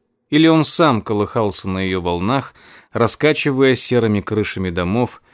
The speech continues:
и башнями своих церквей. В голове человека в перчатках звучали героические мотивы из «Пещеры горного короля Грига».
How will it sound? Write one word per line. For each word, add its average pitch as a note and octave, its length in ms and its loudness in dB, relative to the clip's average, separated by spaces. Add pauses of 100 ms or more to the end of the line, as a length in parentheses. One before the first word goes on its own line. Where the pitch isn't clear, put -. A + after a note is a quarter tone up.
(340)
и F2+ 100 -8
башнями A2+ 560 -2
своих F2+ 420 -6
церквей. D#2+ 760 -12 (1120)
В F2+ 140 -10
голове C3+ 440 4
человека C#3+ 560 0
в - 80 -8
перчатках - 1000 -4 (200)
звучали A#2+ 540 0
героические B2 800 -2
мотивы A#2 480 -2
из - 400 -6 (360)
«Пещеры C#3 520 2
горного A#2 440 0
короля A2 360 0
Грига». G2+ 600 -6